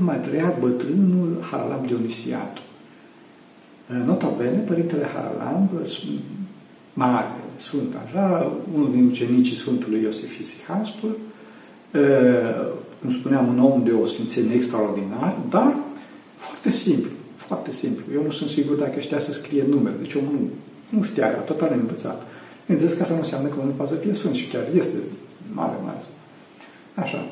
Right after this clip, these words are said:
bun. E, ajunge domn profesor cu prietenul fiicei sale la Dionisiu, era seară târziu,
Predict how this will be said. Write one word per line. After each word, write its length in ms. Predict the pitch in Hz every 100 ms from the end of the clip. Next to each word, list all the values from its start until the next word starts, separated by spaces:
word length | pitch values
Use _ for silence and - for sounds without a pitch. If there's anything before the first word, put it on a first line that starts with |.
| -
bun. 160 | 131 - - - - - - -
E, 40 |
ajunge 280 | - 165 151
domn 180 | 131 127
profesor 520 | 123 - 190 - 120
cu 100 | -
prietenul 600 | 117 104 - 131 117 113 98 113
fiicei 260 | 123 95
sale 360 | 92 143 113 101
la 420 | 107 104 95 98 104
Dionisiu, 480 | 107 101 - - 208
era 260 | 151 131
seară 640 | - - 147 123 - - - -
târziu, 760 | - - - 107 214 226 185 -